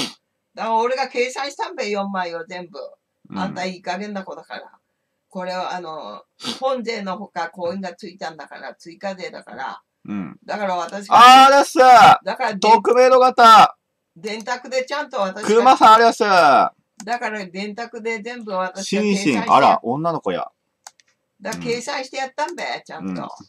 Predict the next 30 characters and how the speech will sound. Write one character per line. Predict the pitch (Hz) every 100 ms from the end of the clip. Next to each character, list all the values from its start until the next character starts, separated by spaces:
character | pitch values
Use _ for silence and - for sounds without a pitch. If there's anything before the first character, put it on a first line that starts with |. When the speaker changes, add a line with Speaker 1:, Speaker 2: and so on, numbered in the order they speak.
| _ _
Speaker 1:
私 | - 160 170 170
が。 | 147 92 - _ _ _ _ _ _ _ -
私 | 196 233 285 440
は | 453
き | -
ち | - 285
ん |
と | 294 427
し |
て | 311 359
ん |
だ | 320
よ、 | 269
そ | 214
う | 185
い |
う |
こ | 185 170
と | 165
は。 | 170 - _ _ _ _ _ _ _ _ _ _ _ -
あ | 214
ん |
た | 220 202
ど | 170
う | 175
せ | 202 180
見 | 190 208
て | 202
ほ | 196
っ | 196